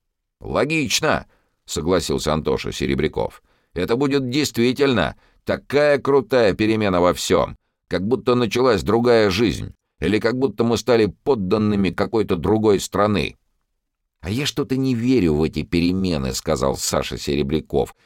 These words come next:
"Хотя бы по той причине, что у нас постоянно происходят разные перемены, а по существу не меняется ничего.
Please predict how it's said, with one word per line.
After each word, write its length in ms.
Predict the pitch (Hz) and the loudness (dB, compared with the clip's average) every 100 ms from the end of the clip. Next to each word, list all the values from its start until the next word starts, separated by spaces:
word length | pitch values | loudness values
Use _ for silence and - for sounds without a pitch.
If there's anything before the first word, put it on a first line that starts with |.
| _ | _
"Хотя 300 | - 120 139 | -2 0 0
бы 140 | 139 131 | 0 0
по 140 | 143 | 0
той 260 | - 160 135 | 2 2 2
причине, 580 | 127 127 - 143 113 | 2 -2 0 -2 -2
что 180 | 92 113 | -2 -2
у 20 | |
нас 200 | 113 117 | 0 -2
постоянно 600 | - 113 - 123 131 123 | -2 -4 0 2 2 2
происходят 640 | 113 110 113 - 113 110 107 | 0 0 0 0 0 0 0
разные 520 | 104 117 101 104 101 | 2 2 2 0 -2
перемены, 640 | 87 104 110 127 117 95 80 | -2 -2 0 0 0 2 0
а 40 | |
по 140 | 82 | -2
существу 580 | 85 - 85 92 - 110 | -4 -2 -4 -4 -2 -2
не 140 | 101 80 | -2 -2
меняется 600 | 87 95 101 90 - 82 | -2 0 0 -2 -2 -4
ничего. 640 | 87 82 - 90 69 - | -4 -4 -4 -2 -4 -6